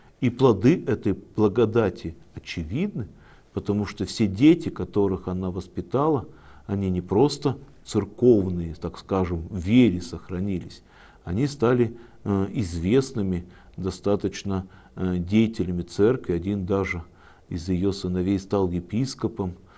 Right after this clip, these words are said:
другой очень праведный, очень удивительный священник,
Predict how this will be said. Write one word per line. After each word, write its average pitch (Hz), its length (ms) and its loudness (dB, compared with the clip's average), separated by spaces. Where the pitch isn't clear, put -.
другой 98 480 4
очень 90 240 -6
праведный, 92 800 0
очень 92 320 -8
удивительный 92 580 -4
священник, 113 800 -6